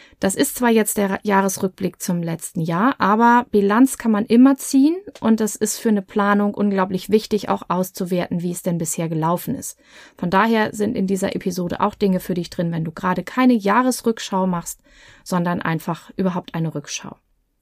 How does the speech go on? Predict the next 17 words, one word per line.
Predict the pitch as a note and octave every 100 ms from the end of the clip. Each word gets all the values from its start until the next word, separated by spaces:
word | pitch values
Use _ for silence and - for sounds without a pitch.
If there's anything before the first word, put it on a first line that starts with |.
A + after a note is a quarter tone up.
| _ _ _ _ _ _ -
Dann | G#3 G#3
haben | G#3
wir | F#3
die | F3+
Folge | - F#3+ F#3
null | F3+ F3 F3
null | E3 D#3+
sieben, | E3+ F#3 A#3+ C#4+ D4 B3
warum | F#3 F#3+ F#3
gute | G3+ F#3+
Vorsätze | - G#3 G#3 F#3+ G3+
für | - F#3
das | F3 F#3
neue | F3+ F3
Jahr | E3+ E3+ F#3 F#3
häufig | E3 - D#3+
scheitern. | - F3 F3 G#3+ C4 C#4